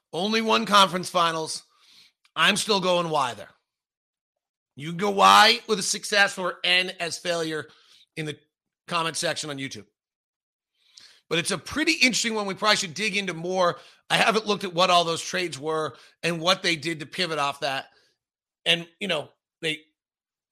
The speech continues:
they went from a Larry Drew, who's probably not a great track record head coach, to Mike Budenholzer, who's one of the better. And that certainly changed a lot of it. But it's a pretty interesting parallel.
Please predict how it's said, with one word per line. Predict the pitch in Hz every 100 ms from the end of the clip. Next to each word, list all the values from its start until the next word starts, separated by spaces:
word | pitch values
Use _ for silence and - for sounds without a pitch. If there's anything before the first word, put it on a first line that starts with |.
| _ _ -
they |
went | 165 196 214
from | 190
a | 180 170 175 _
Larry | 185 208 196
Drew, | 147 190
who's | 180 -
probably | 190 170
not | 165 175 170 - -
a |
great | 160 156 160
track | 175 165 160
record | 156 147
head | 143 147
coach, | 139 151
to | -
Mike | 147 135
Budenholzer, | 196 180 156
who's | 147 139
one | 147
of |
the | 127
better. | 208 214 151 127 - - - _
And | -
that | 170 185
certainly | - 185 160 147
changed | 240 254 175
a | 160
lot | 151 139
of | 135
it. | 131 _ - _
But | 170
it's | 170
a | 180
pretty | - 262 254 -
interesting | 220 - 202 - 175
parallel. | 151 135 104 92